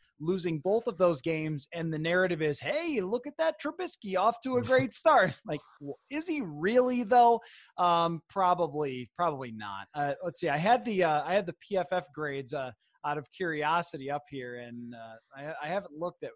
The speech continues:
Speaker 1: at where he is. So I'm sorry, I'm doing this live. Well, they've actually graded him okay through the first couple of games. So, but still, under seven yards per pass attempt, under sixty percent completion percentage. Mitch Trubisky things, I,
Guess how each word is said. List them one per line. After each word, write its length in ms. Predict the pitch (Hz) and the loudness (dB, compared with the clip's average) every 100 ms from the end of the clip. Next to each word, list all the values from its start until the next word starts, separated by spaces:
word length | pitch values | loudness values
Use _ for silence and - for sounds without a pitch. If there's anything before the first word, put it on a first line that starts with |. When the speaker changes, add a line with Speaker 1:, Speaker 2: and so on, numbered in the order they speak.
| - | -16
Speaker 1:
at 80 | 127 | -18
where 240 | 147 151 123 | -12 -12 -12
he 220 | 131 131 131 | -16 -12 -12
is. 320 | 107 104 - _ _ | -14 -20 -20 _ _
So 320 | - 135 120 117 | -14 -12 -10 -12
I'm 160 | 135 127 | -14 -16
sorry, 260 | - 170 143 | -6 -4 -4
I'm 100 | 135 | -6
doing 240 | 151 139 | -8 -8
this 220 | 131 127 143 | -12 -14 -10
live. 300 | 139 123 123 | -8 -8 -6
Well, 220 | 269 349 | -4 -2
they've 140 | 359 359 | -2 -6
actually 280 | 359 349 | -6 -6
graded 300 | - 339 330 | -2 -2 -2
him 100 | 320 | 2
okay 320 | 294 285 277 254 | 2 2 0 0
through 200 | 202 151 | -4 -6
the 80 | |
first 260 | - 151 - | -4 -6 -2
couple 280 | 147 123 123 | -4 -4 -12
of 80 | 113 | -12
games. 340 | 117 104 113 | -14 -14 -12
So, 320 | - 139 127 120 _ _ _ | -6 -4 -4 -8 _ _ _
but 140 | 180 | -6
still, 320 | - 311 233 - | -4 4 4 4
under 240 | 190 202 202 | 0 0 0
seven 360 | - 180 185 | 2 0 0
yards 280 | 170 170 170 | 0 0 0
per 140 | 175 | -6
pass 280 | 156 156 151 | -2 -2 -2
attempt, 380 | 156 160 151 - | -4 -4 -4 -4
under 180 | 147 160 | -8 -8
sixty 380 | - 156 - 151 - | -8 -12 -10 -10 -10
percent 320 | 135 143 127 | -8 -8 -10
completion 380 | 131 147 135 139 | -10 -8 -8 -10
percentage. 560 | 139 - 127 123 113 - _ _ _ _ _ | -12 -10 -10 -10 -14 -20 _ _ _ _ _
Mitch 300 | 151 196 - | -4 -4 -2
Trubisky 460 | 214 190 185 - 147 | 0 2 0 -2 -8
things, 440 | 156 123 120 - - | -6 -6 -10 -12 -12
I, 80 | 160 | -8